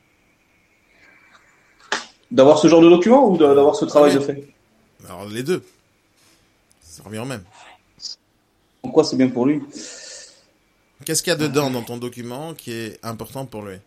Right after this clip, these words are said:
Speaker 1: La faisabilité de son projet.
Speaker 2: Oui, mais ça, c'est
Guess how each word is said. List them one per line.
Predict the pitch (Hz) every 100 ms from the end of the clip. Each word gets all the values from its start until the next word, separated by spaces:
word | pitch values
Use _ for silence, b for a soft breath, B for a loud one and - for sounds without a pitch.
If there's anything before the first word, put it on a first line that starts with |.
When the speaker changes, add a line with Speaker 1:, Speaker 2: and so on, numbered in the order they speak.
| _ _ _ _ _ _ _ - - _ _ _ _ _ _ _ _
Speaker 1:
La | 127
faisabilité | 139 135 135 131 143
de |
son | 143
projet. | 123 175 135 - _ _ _ _ _ _
Speaker 2:
Oui, | 113
mais | 107
ça, | 117 110
c'est | 113 101